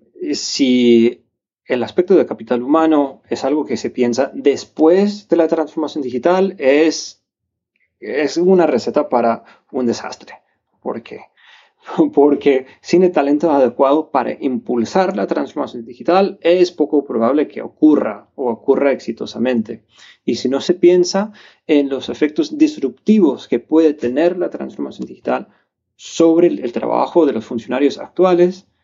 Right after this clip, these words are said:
tampoco va a funcionar, porque al final, para que una institución se transforme digitalmente, tienen que haber usuarios de las nuevas herramientas. Y me refiero a los funcionarios que tienen que operar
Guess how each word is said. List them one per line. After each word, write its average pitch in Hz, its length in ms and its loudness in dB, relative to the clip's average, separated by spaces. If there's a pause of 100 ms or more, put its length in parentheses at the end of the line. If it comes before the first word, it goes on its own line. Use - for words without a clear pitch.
(140)
tampoco 160 460 0
va 185 120 0
a - 20 -2
funcionar, 143 640 -2
porque 120 400 -2
al 113 140 -10
final, 143 420 2 (420)
para 120 300 -2
que 127 380 0
una 139 180 2
institución 127 640 0
se 113 120 -4
transforme 120 720 0
digitalmente, 131 680 2
tienen 131 320 -4
que 123 80 -8
haber 135 360 -2
usuarios 117 800 -2 (440)
de 127 160 2
las 107 180 -2
nuevas 120 320 2
herramientas. 113 560 -2
Y 110 80 -8
me 110 180 2
refiero 120 440 0
a 135 100 0
los 123 220 -4
funcionarios 127 680 -4
que 117 100 -12
tienen 139 300 2
que 117 100 -10
operar 123 520 -2